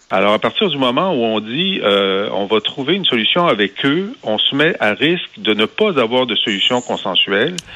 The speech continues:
Euh, puis il y a un moment où c'est quand même le drapeau du Canada, donc le premier ministre du Canada devrait faire preuve de leadership. Et une solution, est-ce que ça va vouloir dire que on va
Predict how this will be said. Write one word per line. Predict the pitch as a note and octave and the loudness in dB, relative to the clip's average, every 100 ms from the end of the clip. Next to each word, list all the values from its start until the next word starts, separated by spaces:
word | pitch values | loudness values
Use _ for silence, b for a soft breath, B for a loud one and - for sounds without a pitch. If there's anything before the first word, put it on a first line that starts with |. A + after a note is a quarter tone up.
| B B B - | B B B -2
Euh, | G#2+ G2 | 0 0
puis | - G#2 | 0 0
il | |
y | |
a | G#2 | 0
un | |
moment | A#2 A2 D#3 G3+ | 2 0 0 0
où | B2+ C#3+ - | -2 -2 -4
c'est | |
quand | A#2 A2+ | 0 2
même | D3 | 2
le | C#3+ | 2
drapeau | G#2 C#3 E3+ | 2 0 -2
du | D3+ A#2+ | -4 -2
Canada, | A#2+ G#2 F#2+ C#3 E3 | 0 0 0 0 0
donc | A2 G2+ | -2 -4
le | F#2+ | -6
premier | - B2 | -2 0
ministre | C3+ F#3 | 0 -2
du | C#3 | -2
Canada | A2 G#2+ G#2+ D3+ | 0 0 0 0
devrait | G#2+ A#2+ | 0 0
faire | A#2 G#2+ | -2 -4
preuve | - D3 E3+ A#2+ | -2 0 0 2
de | A2 C3 - G#2+ | 0 0 -4 -4
leadership. | A#2+ C3 G#2 - - - - - B - - _ | 0 2 2 2 -2 -8 -12 -20 B -16 -18 _
Et | G#2+ | 0
une | A2 G#2+ B2+ | 0 0 2
solution, | - D#3+ B2+ G#3 A3+ | 2 2 0 0 0
est-ce | B2 - | 0 0
que | A#2+ - | -2 0
ça | B2+ | 2
va | C#3 | 2
vouloir | C3 F#3+ E3 B2+ | 0 2 2 2
dire | A2 B2 E3 G3 - - | -2 -2 -2 -4 -8 -2
que | B2+ D3+ E3+ - - | 2 2 0 -8 -4
on | G#2+ G2 | -2 0
va | A#2 C#3 D#3 | 2 2 2